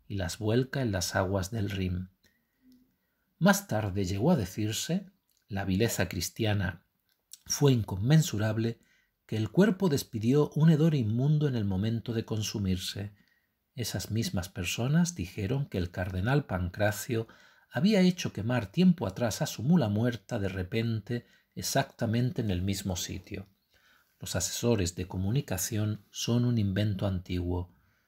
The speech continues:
Semejante rumor hacía imposible que, puesto que el río se había llevado las cenizas,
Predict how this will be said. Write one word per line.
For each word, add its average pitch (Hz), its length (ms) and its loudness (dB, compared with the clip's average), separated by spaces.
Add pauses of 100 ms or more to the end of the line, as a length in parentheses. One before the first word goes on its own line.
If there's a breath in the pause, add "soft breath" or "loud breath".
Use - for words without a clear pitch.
(120)
Semejante 110 640 -2
rumor 107 460 0
hacía 110 300 2
imposible 127 800 2 (280 soft breath)
que, 98 220 -8
puesto - 440 -12
que 104 80 -10
el 92 100 -6
río 120 260 4
se - 180 -4
había 113 240 2
llevado 92 380 0
las 156 240 2
cenizas, 101 640 -4